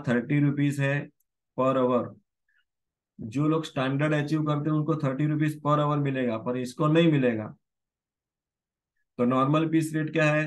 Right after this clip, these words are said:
thirty rupees for twenty units। क्यों twenty units?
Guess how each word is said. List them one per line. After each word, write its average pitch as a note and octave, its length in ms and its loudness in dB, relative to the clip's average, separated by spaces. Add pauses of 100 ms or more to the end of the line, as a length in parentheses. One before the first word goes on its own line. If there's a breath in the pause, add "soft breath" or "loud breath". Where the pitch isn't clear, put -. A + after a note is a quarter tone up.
thirty C3+ 560 -4
rupees B2 400 -2 (1120)
for C3 180 0
twenty C3 440 0
units। G#2 340 -2 (680)
क्यों E3 120 6
twenty D#3+ 400 4
units? D#3+ 340 -4